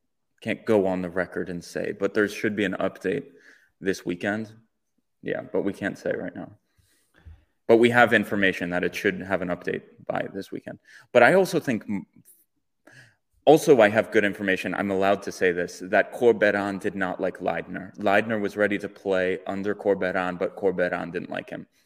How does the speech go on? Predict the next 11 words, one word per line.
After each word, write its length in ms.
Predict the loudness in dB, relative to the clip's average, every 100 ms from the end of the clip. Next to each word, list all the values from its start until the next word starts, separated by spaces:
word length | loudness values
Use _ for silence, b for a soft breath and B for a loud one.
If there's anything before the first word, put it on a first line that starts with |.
| _
So 180 | -4 0
that's 260 | 2 2 -2
something 380 | -6 -4 -4
that 120 | -4 -4
you 120 | -4
won't 180 | -6 -6
read 240 | -6 -6
in 140 | -8
Greek 280 | -8 -6 -6
media 300 | -8 -6 -6
that 220 | -4 -6